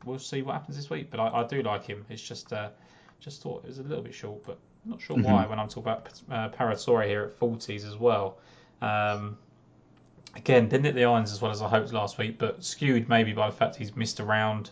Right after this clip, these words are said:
Speaker 1: um, you know, and, and, uh, as much as he's had good course form in there in the past, I don't know if it's definitely the best course for him 'cause, you know, driver heavy at times, and that's kind of his weakness at the moment. So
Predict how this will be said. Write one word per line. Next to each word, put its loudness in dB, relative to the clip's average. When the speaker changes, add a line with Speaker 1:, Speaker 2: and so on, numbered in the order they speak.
Speaker 1:
um, -4
you -2
know, 4
and, 0
and, -6
uh, -14
as -8
much -2
as -6
he's -2
had 0
good -6
course -4
form -6
in -4
there -4
in -4
the -10
past, 2
I -6
don't -2
know -4
if -8
it's -8
definitely -6
the -6
best -2
course -10
for -8
him -10
'cause, -10
you -10
know, -6
driver 0
heavy -2
at -6
times, -2
and -8
that's -4
kind -4
of -6
his -6
weakness -8
at -8
the -8
moment. -6
So 0